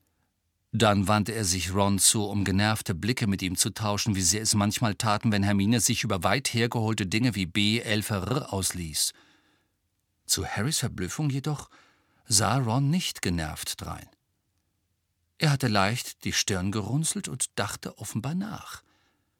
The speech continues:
Dann sagte er, „Das ist eine Idee.“ „Was ist eine Idee?“, sagte Harry. „Du“, erwiderte Ron,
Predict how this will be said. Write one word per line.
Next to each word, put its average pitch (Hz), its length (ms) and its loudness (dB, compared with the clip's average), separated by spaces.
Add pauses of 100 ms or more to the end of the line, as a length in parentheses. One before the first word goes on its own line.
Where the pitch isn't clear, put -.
(240)
Dann 104 180 0
sagte 90 320 0
er, 90 240 -4 (1160)
„Das - 300 6
ist - 240 0
eine 104 120 0
Idee.“ 82 500 -4 (1400)
„Was - 240 2
ist 113 180 0
eine 101 160 0
Idee?“, 87 580 -2 (240)
sagte 87 400 -4
Harry. 80 300 -8 (720)
„Du“, 269 520 6 (640)
erwiderte 107 520 2
Ron, 95 340 2